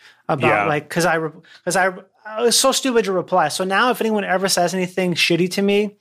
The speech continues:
Speaker 1: on anything, I just reply with the cat kissing face, which I think is the biggest insult of all time, all because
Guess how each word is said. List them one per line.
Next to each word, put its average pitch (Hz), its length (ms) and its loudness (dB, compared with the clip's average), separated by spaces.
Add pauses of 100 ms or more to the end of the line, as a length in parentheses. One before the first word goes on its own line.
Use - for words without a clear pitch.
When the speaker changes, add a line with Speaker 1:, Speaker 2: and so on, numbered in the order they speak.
(500)
Speaker 1:
on 170 80 0
anything, 185 340 0
I 175 100 0
just 175 160 -6
reply 165 400 0
with 160 160 -2
the - 80 -16
cat - 440 -6
kissing 185 380 -6
face, 202 520 -2 (920)
which 180 220 0
I 185 100 2
think 208 220 -4
is 165 160 -2
the 160 100 -2
biggest 165 500 -2 (720)
insult 160 400 0
of 147 100 -2
all 143 160 2
time, 147 380 -2
all 185 180 4
because 185 480 -2